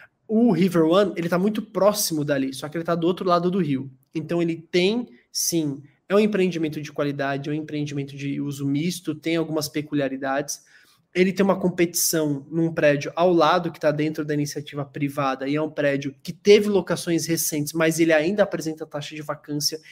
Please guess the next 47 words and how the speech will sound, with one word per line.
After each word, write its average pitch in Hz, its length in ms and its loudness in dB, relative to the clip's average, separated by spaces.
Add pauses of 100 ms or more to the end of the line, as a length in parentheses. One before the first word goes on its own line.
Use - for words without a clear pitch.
(120)
então 165 300 2
ele 160 160 4
é 185 80 4
um 226 80 2
competidor 180 640 -2
nato 165 380 2
do 170 80 -2
River 147 360 -4
One. 139 220 -8 (280)
Esse 139 180 -6
é - 20 -2
um 147 60 -8
ponto 156 280 -6
que 165 260 -4 (260)
um 233 300 6
vai, 180 360 4 (340)
um 226 180 4
é 226 60 8
termômetro 196 640 4
pro 180 200 0
outro, 180 500 0 (440)
é, 147 200 0
eles 190 220 4
competem 214 500 4
pelos 208 260 0
mesmos 190 360 -2
inquilinos, 180 520 0
mas 170 200 -2
toda 202 240 4
vez 185 220 -2
que - 80 -8
uma 185 100 -2
empresa 165 580 0 (160)
decide 175 520 0
ir 190 40 -2
pra 185 220 0
lá, 160 380 0 (280)
ainda 214 280 2
que 233 100 -2
não 214 140 6
seja 208 260 2
pro 196 160 -2
River 170 300 2
One, 190 280 2
que 202 60 -12
seja 180 240 -2
pro, 175 340 -2